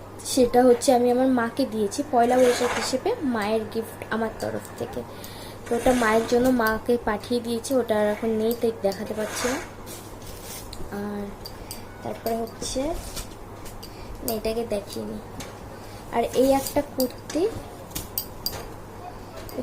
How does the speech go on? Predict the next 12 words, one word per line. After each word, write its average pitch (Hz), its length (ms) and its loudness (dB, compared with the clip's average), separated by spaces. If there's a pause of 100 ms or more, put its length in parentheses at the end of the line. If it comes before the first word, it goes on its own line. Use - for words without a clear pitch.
কুর্তিটা 277 340 0
খুবই 277 340 0
সুন্দর, 247 580 -2
ভীষণ 254 300 -2 (100)
পছন্দ, 233 560 -4 (680)
কালারটা 247 360 2 (100)
খুব 311 160 -4
পছন্দের। 226 520 4 (400)
তো 262 100 10
এই 262 340 8
হচ্ছে 269 380 4
একটা 262 280 0